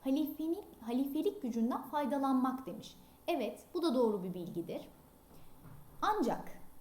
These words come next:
C seçeneğindeki Baltık Denizi'ne inebilmek demiş. Baltık Denizi Kuzey Avrupa'da olan bir denizdir ve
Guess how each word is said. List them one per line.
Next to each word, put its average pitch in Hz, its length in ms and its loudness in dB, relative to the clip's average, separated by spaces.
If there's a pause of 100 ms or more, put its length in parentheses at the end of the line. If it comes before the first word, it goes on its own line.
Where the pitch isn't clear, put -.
(140)
C 311 180 2
seçeneğindeki 226 840 2
Baltık 240 460 -2
Denizi'ne 247 400 2
inebilmek 240 800 2
demiş. - 420 -14
Baltık 294 440 -2
Denizi 202 440 -2
Kuzey 302 280 0
Avrupa'da 214 460 -2
olan 185 340 -4
bir 339 180 -4
denizdir 220 480 0
ve 254 40 -8